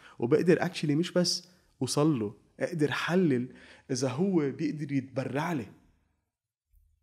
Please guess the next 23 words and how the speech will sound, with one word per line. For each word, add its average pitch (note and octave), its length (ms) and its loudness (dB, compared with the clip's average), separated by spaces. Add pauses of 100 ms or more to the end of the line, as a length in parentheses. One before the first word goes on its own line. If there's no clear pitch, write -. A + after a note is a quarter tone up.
(360)
حتى C#3 340 -6
أقدر D#3 380 0
أعمل E3 300 2
عمل C#3+ 340 0
أوفلاين B2+ 520 -4
بحاجة D#3 400 0
لمصاري، C3+ 600 -4 (520)
يلي A#2+ 200 0
هو D3+ 220 2
انزل C#3+ 400 0
دق - 140 -6
أبواب، A#2+ 480 -4 (840)
دق B2+ 140 -2
أبواب A#2 520 0
بالخندق A2+ 460 -8
الغميق، A#2+ 460 0 (540)
دق - 100 -2
على A2 180 -4
أبواب A#2 380 -4
بطرابلس، B2 840 -2 (960)
نحكي C3+ 320 -4
مع G#2+ 160 -2
بعض، B2+ 480 2